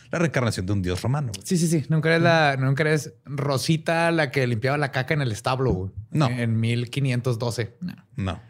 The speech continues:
Speaker 1: siempre
Speaker 2: eres
Speaker 1: eres
Speaker 2: Cleopatra.
Speaker 1: Ajá. Ahora, este, todavía estaban luchando constantemente contra los Black Lords y la lucha no iba bien.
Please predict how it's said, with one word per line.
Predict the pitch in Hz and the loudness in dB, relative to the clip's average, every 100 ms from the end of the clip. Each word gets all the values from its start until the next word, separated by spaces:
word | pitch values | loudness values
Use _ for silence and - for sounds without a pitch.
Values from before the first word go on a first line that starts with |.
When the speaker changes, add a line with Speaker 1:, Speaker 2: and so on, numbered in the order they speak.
| _ | _
Speaker 1:
siempre | - 120 | -8 -2
Speaker 2:
eres | 120 | 0
Speaker 1:
eres | 95 | 2
Speaker 2:
Cleopatra. | 143 110 117 - 107 - | 0 2 -2 -4 -12 -12
Speaker 1:
Ajá. | - 90 - - - - - - - - - - - | -8 -8 -8 -18 -20 -20 -20 -20 -20 -20 -20 -20 -4
Ahora, | 104 104 104 101 | 2 6 6 4
este, | 101 - 101 95 87 | 2 2 2 4 4
todavía | 110 113 | 4 4
estaban | 113 117 113 | 4 4 4
luchando | 107 98 101 107 | 4 4 0 0
constantemente | 101 87 90 98 90 - | 0 -4 -4 -4 -4 -6
contra | 104 92 85 | -6 -4 -4
los | 78 - | -6 -6
Black | 104 101 101 | 0 2 2
Lords | 107 92 92 - - | 2 0 -2 -6 -2
y | |
la | 98 | -2
lucha | 90 92 117 | 0 0 0
no | 98 | 2
iba | 98 98 | 4 4
bien. | 87 98 82 | 2 -2 -4